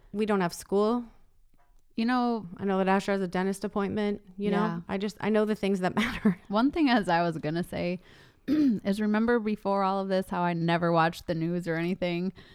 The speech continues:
Speaker 2: And I, like, lived in this little, re-, re-, not reality, <laughs> fantasy
Speaker 1: <laughs>
Speaker 2: world of,
Speaker 1: Yes.
Speaker 2: like,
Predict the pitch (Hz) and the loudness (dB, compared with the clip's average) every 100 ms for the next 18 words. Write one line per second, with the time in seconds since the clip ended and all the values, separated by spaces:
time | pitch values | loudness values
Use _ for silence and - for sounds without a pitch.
0 | - - 190 190 190 180 185 185 185 185 | -20 -8 -2 2 2 0 0 0 0 -2
1 | 185 - 190 180 180 175 165 175 175 - | -4 -2 -2 0 0 -2 -4 -10 -12 -14
2 | _ - 175 165 - _ - 165 160 - | _ -16 -10 -10 -10 _ -10 -6 -6 -6
3 | 127 - - 220 247 - - 240 233 226 | -6 -8 -2 2 2 0 0 2 4 8
4 | 254 196 277 226 220 202 202 196 180 170 | 6 6 4 4 4 4 4 4 2 2
5 | 156 | 0